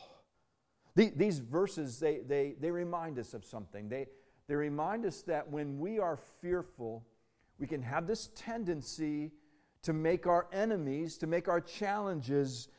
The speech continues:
bigger than they really are. But when you are a Christian who lives aware, with the, has an awareness of God's presence and the knowledge that he upholds you with his righteous right hand, your enemies, your challenges, they,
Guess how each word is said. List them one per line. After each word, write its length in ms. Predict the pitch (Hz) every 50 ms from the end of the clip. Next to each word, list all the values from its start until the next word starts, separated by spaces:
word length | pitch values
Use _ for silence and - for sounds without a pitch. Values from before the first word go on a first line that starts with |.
| - _ _ _ - 117
bigger 400 | 120 175 185 156 160 151 147 139
than 480 | 131 123 135 135 131 135 135 131 127 120
they 160 | 127 123 120
really 340 | 110 117 113 107 107 110 113
are. 280 | 135 143 127 95 - - - - _ - - -
But 180 | 165 180 139 143
when 220 | 165 175 175 175
you 180 | 180 190 190 202
are 160 | 190 202 208
a 60 | 214
Christian 680 | - - - - - 226 202 - - - - 175 170 165
who 180 | 151 160 160
lives 460 | 143 139 147 165 180 185 196 - - - - - 165 -
aware, 800 | - 147 143 131 123 131 143 147 156 170 190 208 214 208 185 - - - - - _ -
with 120 | 143 139
the, 160 | 165 165 151 - 131
has 180 | 139 165 165 170
an 80 | 196
awareness 540 | 202 202 196 196 196 196 196 180 170 147 -
of 280 | - 160 165 175 160 -
God's 360 | 190 185 180 180 170 - -
presence 680 | - - - - 214 208 196 151 156 160 160 - - -
and 140 | 160 156 151
the 60 | 156
knowledge 880 | 156 151 156 175 208 247 269 226 170 139 135 147 147 135 - - - - - - - - - -
that 200 | - 175 165 165
he 160 | 185 214 208
upholds 680 | 208 190 - - - - 185 208 226 269 285 240 170 160
you 160 | 185 185 175
with 160 | 170 170 165
his 220 | 175 180 147 135
righteous 520 | 143 156 165 185 208 202 - 190 160 - -
right 240 | 175 165 156 147 139
hand, 600 | 139 185 214 240 233 185 143 131 123 139 135 - - - - - 196 -
your 280 | 156 185 208 220 220 220
enemies, 460 | 190 214 254 277 254 208 185 175 139 143
your 120 | 185 185
challenges, 800 | - - - - - 220 240 277 285 254 214 151 160 175 156 -
they, 300 | - 185 175 175 170